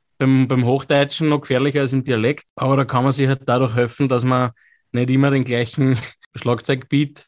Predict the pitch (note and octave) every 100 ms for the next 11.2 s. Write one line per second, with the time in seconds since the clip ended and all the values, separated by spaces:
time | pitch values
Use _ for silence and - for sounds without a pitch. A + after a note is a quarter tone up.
0 | _ C#3+ C3+ B2+ D3 E3+ - _ _ _
1 | - C3 B2+ C3 - B2 B2+ C3 C3+ B2+
2 | B2+ A#2+ A#2 C3 C3 D3 D#3 - _ _
3 | _ _ - A#2+ A2 A#2+ A2+ B2+ A#2+ A#2+
4 | B2+ C3 B2+ D3+ D#3 _ - - - -
5 | - - _ _ - D3+ E3+ G3 G3+ -
6 | C#3+ C#3+ C#3+ C#3 C#3 C3+ C3 C3 C3 B2+
7 | B2+ D3+ C#3 C#3 C#3 C3+ B2 B2 B2 A2+
8 | A2+ G#2 - - - B2 A#2+ C3 B2 B2+
9 | C3 - - B2 C3 C#3+ C3 - B2+ C3+
10 | C#3 - A2+ B2 - A2 A2+ - C3+ D3
11 | - -